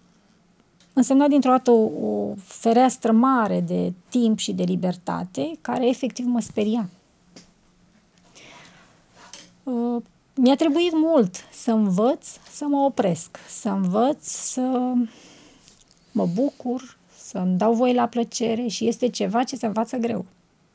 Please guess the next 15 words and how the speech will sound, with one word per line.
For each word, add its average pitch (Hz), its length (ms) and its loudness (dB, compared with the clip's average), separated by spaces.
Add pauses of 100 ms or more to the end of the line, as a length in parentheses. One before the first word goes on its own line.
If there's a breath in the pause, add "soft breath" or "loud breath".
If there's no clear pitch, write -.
(640 loud breath)
Se - 100 -4
învață 226 280 2
greu 214 160 2
și 220 220 0
la, 214 140 0 (100)
cu - 80 -20 (200)
clienții 220 400 2
mei. 208 160 2
Azi 185 200 -2 (240)
le 208 220 -2 (140)
<laughs> 220 80 4
încerc 214 380 2
să 202 320 -4 (1200 loud breath)
îi 208 180 2
inspir 202 540 2